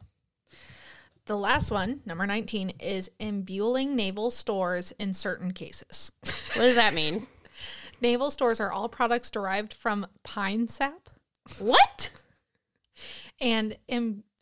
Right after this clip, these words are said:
Speaker 1: imbuing naval supplies is basically stealing naval
Speaker 2: Stealing
Speaker 1: supplies.
Speaker 2: pine sap?
Speaker 1: <laughs> No.
Speaker 2: What?
Speaker 1: Stealing, it's,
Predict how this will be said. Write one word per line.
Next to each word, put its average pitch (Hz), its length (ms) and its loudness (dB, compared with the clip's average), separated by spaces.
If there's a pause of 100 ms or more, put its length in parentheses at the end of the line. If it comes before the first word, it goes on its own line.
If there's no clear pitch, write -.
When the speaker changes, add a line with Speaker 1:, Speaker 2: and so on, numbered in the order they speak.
Speaker 1:
imbuing 240 840 0
naval 214 300 2
supplies 226 420 0
is 202 120 -4
basically 180 480 -6
stealing - 500 -10 (240)
naval - 140 -12
Speaker 2:
Stealing 285 380 2
Speaker 1:
supplies. - 300 -8
Speaker 2:
pine 247 460 2
sap? 440 500 4 (400)
Speaker 1:
<laughs> 277 80 4 (1400)
No. 202 180 -4 (280)
Speaker 2:
What? 427 440 -4 (280)
Speaker 1:
Stealing, 233 560 0 (100)
it's, - 420 -6